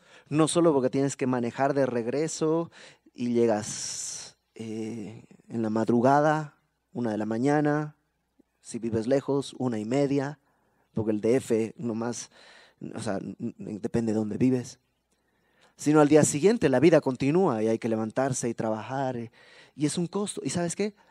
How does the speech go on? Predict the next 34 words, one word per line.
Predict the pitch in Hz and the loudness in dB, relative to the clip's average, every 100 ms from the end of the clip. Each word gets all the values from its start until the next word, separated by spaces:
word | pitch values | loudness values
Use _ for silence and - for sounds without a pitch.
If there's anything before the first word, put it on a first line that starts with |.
| _ | _
Lo | - 165 | -4 -4
pagan | - 196 202 196 | -2 -6 -4 -4
bien. | 226 254 190 139 _ _ _ _ _ _ _ - | -4 -6 -10 -16 _ _ _ _ _ _ _ -6
Y, | 131 | -4
pero | - 110 | -2 0
cuesta. | 160 - - _ _ _ _ _ _ _ _ _ | 0 0 -6 _ _ _ _ _ _ _ _ _
Pero | 131 143 143 - _ - | -4 -2 -4 -8 _ -8
mis | 131 123 | -6 -6
amigos | 151 143 156 156 | -4 -4 -4 -4
lo | 170 | -4
pagan | - 117 117 123 | -4 -6 -6 -6
con | 110 110 | -6 -4
gusto. | 120 175 - 104 - - - | -4 -4 -4 -6 -6 -20 -6
Y | 143 | 0
aquí | 156 - 202 | 0 0 -2
nadie | 180 185 202 | 2 0 0
está | 185 185 | -2 -2
cobrando | 175 170 165 165 160 | 2 2 2 0 0
un | 170 160 | 0 0
peso | 196 196 - | -4 -2 -4
por | 147 131 | -2 0
venir. | 123 117 143 175 - _ _ _ _ _ _ _ _ _ _ _ _ | -2 -2 -10 -14 -20 _ _ _ _ _ _ _ _ _ _ _ _
Ninguno | 143 156 156 156 185 185 | 0 2 2 2 2 2
de | |
nosotros | 175 147 165 156 143 | 0 0 0 2 0
tiene | 151 143 | 0 0
un | 143 | 0
salario | - 120 123 127 127 123 | -2 -4 -2 2 4 4
extra | 117 - - 160 113 | 2 -4 -4 -4 0
o | |
un | 120 117 | 0 0
salario | 107 110 110 113 117 117 - | -2 -2 0 2 4 2 2
además | 120 110 110 107 110 131 139 135 - | -4 -4 -6 -4 -4 -2 -4 -4 -4
o, | 110 - | -2 -2